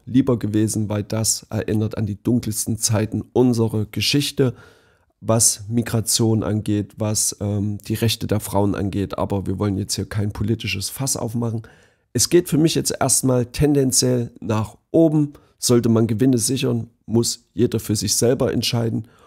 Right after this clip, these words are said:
ob er da jetzt mal was rauszieht, ob er generell schon im Plus ist im Portfolio. Ich finde es eine mega spannende Sache. Sui neunzehn Prozent, unglaublich.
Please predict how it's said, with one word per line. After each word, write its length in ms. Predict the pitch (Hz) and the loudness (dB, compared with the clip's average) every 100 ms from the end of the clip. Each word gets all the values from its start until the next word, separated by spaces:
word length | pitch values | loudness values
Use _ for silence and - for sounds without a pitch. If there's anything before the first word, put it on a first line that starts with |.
| _ | _
ob 140 | - 113 | -2 0
er 100 | 110 | 0
da 180 | 113 104 | 0 -2
jetzt 280 | 107 - | -2 -2
mal 260 | 107 107 104 | -2 -2 -2
was 240 | 101 - | -4 0
rauszieht, 540 | 110 135 - - 123 - | 2 2 0 -2 -4 -2
ob 140 | 104 | -2
er 100 | 117 | 0
generell 480 | - - 107 110 107 | -2 0 0 2 0
schon 260 | 117 110 107 | 0 0 0
im 180 | - 117 | 0 0
Plus 300 | 110 127 - | 0 0 0
ist 160 | 110 | -2
im 160 | - 110 | -4 -4
Portfolio. 560 | 110 110 113 110 110 110 - - _ _ | -6 -4 -2 0 -2 -6 -16 -20 _ _
Ich 160 | - 107 | -4 2
finde 180 | 120 113 | 2 2
es 100 | 113 | 2
eine 100 | 113 | 2
mega 400 | 107 123 147 123 | 4 4 2 0
spannende 420 | - 120 120 113 | -2 -2 0 -2
Sache. 380 | 104 123 113 104 | -2 -2 -2 0
Sui 560 | - 135 147 135 117 - | 2 4 4 2 0 -6
neunzehn 560 | - 104 107 135 - 117 | -8 -2 0 2 0 -2
Prozent, 580 | - 110 - 113 110 - | -4 -6 -4 -2 -4 -2
unglaublich. 720 | 120 117 117 117 - 110 - | -2 -2 -2 -2 -4 -6 -4